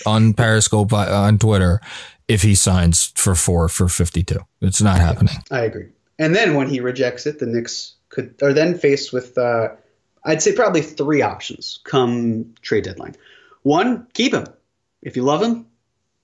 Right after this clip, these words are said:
Speaker 2: and you feel comfortable paying for him, do it. That's fine. Two, you could wait until the trade, excuse me, until the, the draft, and you could actually guarantee his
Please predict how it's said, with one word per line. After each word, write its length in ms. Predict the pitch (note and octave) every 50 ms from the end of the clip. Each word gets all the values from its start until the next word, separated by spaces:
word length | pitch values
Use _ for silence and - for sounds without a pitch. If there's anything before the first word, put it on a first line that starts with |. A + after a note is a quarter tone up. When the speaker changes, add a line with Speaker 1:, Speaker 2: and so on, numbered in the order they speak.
| _ _
Speaker 2:
and 220 | - C3+ A#2+ A#2 A2+
you 80 | A2+ A2
feel 260 | - - D3+ D#3 D#3+
comfortable 340 | - - D#3+ D#3+ D#3+ D#3 -
paying 320 | D3+ D3+ E3 F3 F3 F#3+ F#3+
for 220 | - - F#3+ G#3 A3+
him, 240 | A#3 A#3 A#3 - - _ _ _ _ _ _ _ _ _ -
do 160 | - F3+ G#3+
it. 200 | - - - -
That's 220 | - B2 B2 -
fine. 260 | - C#3 - - - - _ _ _ _ _ _ _ _ _ _ _ _ _ _ _ _ _ _ _ _ _ _ -
Two, 400 | - - - D4+ D#4 D4+ - - - _ _ _ _ _ _ _ _ _ _ _ _ _ _
you 200 | - B2+ C3+ C3+
could 720 | C3+ - - D3 C#3 C3+ C3+ C3+ C3 C3 C3 C3 C3 - - _ _ -
wait 400 | A#2+ A#2 B2 C#3+ E3+ - - -
until 640 | C#3 B2+ - - - C#3+ C#3+ C#3+ C#3 C#3 C3+ B2+ A#2+
the 100 | A#2 A#2
trade, 720 | A#2 - - - - C3+ C3 C3+ C3 C3 C3 C3 B2 B2+
excuse 300 | - B2 D3 - E3 C#3
me, 60 | A#2
until 240 | A2+ A2+ - B2 A#2+
the, 320 | A#2 A#2+ A2 G#2+ A2 A2 -
the 80 | - G#2+
draft, 560 | - - B2 F3+ G3+ C3 D3+ - - - - - _ _ _ _ _ _ _ _ _ _ _ _ _ -
and 480 | C3+ C#3 C#3 C3+ C3+ C3 C3 B2 A#2+ B2
you 240 | A#2+ - C3+ B2+ A#2+
could 240 | - - - C3 A#2+
actually 560 | - B2+ C#3 - - - D3 C#3 B2+ B2 -
guarantee 580 | B2 A#2 - C3 C#3 D#3 D3+ C#3+ D3 - D#3
his 180 | C#3+ C3+ A#2+